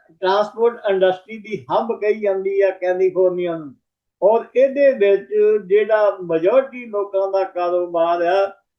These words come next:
ਉਹ, ਉਹ ਸ-, ਸਿੱਖ, ਅਮ, ਅਹ,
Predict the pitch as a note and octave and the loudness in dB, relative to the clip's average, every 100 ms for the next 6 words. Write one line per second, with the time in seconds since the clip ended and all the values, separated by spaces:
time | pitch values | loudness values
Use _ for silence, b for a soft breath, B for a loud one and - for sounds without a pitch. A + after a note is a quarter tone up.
0 | _ G#3+ B3 A3+ G#3 G#3 - - G3+ G3+ | _ 4 8 8 6 4 -2 0 2 2
1 | - _ _ _ - F3+ F3+ F3+ - B3 | -4 _ _ _ -10 -2 -2 -2 0 0
2 | B3+ A3+ A3 G#3+ G#3+ G#3 F#3+ F#3 F3 F3+ | 2 0 2 4 6 4 2 -4 -6 -8
3 | D#3+ D#3+ C#3 E3+ F3 F3 | -8 -14 -10 -2 2 2